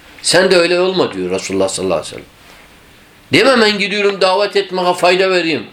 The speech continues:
Ama bana da kendini de yakıyorsun. Kendine mukayyet olmak, sen mükellefsin. Onlara hidayet vermekle mükellef değilsin.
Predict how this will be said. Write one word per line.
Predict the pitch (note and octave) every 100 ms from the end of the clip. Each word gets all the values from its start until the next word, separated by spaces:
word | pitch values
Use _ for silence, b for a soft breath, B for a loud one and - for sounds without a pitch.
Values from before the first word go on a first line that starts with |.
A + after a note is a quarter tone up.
| - -
Ama | C3 E3+
bana | F#3 G3
da | F#3
kendini | E3+ D3 E3+ G#3
de |
yakıyorsun. | C#3+ G2+ G2+ F2+ - - - B B B B B
Kendine | F3 F#3 G3+ G3 A#3+ D4
mukayyet | C4 A#3 F#3+ A3+ D4 A3+
olmak, | G3+ F#3+ C4 E4 - - _ - -
sen | - - G3 A#3
mükellefsin. | E3 C#3 D3+ C3 C#3+ F3 - A#2
Onlara | A#2 B2 C#3
hidayet | D#3+ D3+ D#3 E3
vermekle | D3 D3+ D#3+ C#3+
mükellef | B2+ B2 C#3 C3+
değilsin. | D3 -